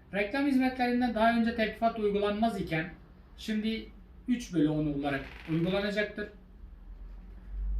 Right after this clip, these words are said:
Bu sektörler olarak değişiklik yapıldı. Tabii ki bildiğiniz üzere tevkifat K D V dahil bin lira iken, e, tevkifat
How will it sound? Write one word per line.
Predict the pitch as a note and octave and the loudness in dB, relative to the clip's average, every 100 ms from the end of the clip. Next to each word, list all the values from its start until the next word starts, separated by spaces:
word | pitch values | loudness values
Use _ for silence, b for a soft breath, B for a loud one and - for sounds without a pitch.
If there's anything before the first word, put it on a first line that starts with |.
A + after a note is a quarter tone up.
| - | 4
Bu | A#3 C4+ C4 - | 4 2 -2 -8
sektörler | - A3+ A3+ A#3 G#3+ G#3+ G#3+ G3+ - | -6 -2 0 -2 -2 2 2 0 -6
olarak | G#3 F#3+ F#3+ F3+ | -4 0 0 -2
değişiklik | F3+ E3 - - G3 | 0 0 0 -8 -2
yapıldı. | A3 G#3+ A3 G#3 A3 A3+ - - - - - - - | 0 0 -2 -2 -4 -4 -12 -20 -18 -16 -16 -18 -12
Tabii | - G#3+ A3 | -6 -4 -4
ki | A3+ G#3 G3+ - | -2 -2 -2 -10
bildiğiniz | E3 D#3 F3 F#3 A3 G#3 | -8 -4 -2 0 -2 0
üzere | F#3+ G3 G#3 G3+ | 0 2 0 0
tevkifat | G3+ F#3 F#3+ G#3 G3 F#3+ - - - - - C#3 - | -2 -2 -4 -2 -2 -2 -12 -20 -20 -20 -18 -18 -16
K | - E3 E3+ | -4 -2 0
D | F#3 G3 | 2 2
V | A#3+ | 2
dahil | A#3 F#3+ F#3 D#3+ - - - - | 4 4 2 0 -6 -16 -16 -4
bin | G3 A3 | 0 2
lira | G3+ E3 | 2 2
iken, | D3+ C3 G3 A3+ A3+ - - - - - - - - - G3+ | 2 0 -2 -2 -6 -14 -20 -20 -20 -20 -20 -20 -20 -20 -12
e, | E3 D#3+ | -8 -8
tevkifat | D#3 G3 F#3+ - A3 A3 | -4 -4 -4 -2 0 0